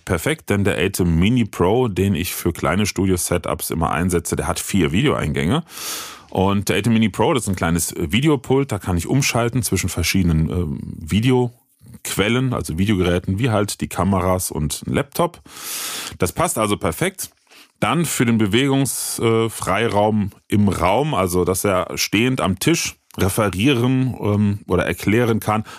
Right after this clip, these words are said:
aber auch mal sich umdrehen und zum, zum Flipchart gehen kann oder zum Flipchart zeigen kann. Da macht's natürlich Sinn, mit einem Funkmikrofon zu arbeiten, also ein Ansteckmikrofon mit einer Funkstrecke.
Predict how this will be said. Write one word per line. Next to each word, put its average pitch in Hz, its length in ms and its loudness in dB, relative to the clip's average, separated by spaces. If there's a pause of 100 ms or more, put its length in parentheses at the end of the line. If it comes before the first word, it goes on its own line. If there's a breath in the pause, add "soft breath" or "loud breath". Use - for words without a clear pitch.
(100)
aber 82 220 -2
auch 98 200 0
mal 90 160 2
sich 90 160 -4
umdrehen 107 420 2
und 85 180 0
zum, 82 360 0 (380 loud breath)
zum 90 200 0
Flipchart 117 680 0
gehen 110 300 2
kann 107 260 2
oder 90 160 2
zum - 140 -6
Flipchart - 440 -2
zeigen 101 300 0
kann. 107 300 0 (400 loud breath)
Da 90 140 2
macht's 98 240 0
natürlich 87 420 2
Sinn, 87 320 2
mit 80 200 -2
einem 73 280 0
Funkmikrofon 139 760 0
zu 110 140 -2
arbeiten, 98 400 0
also 76 160 -4
ein - 140 -8
Ansteckmikrofon 104 920 0 (640 loud breath)
mit 82 100 -2
einer 80 160 2
Funkstrecke. 139 800 0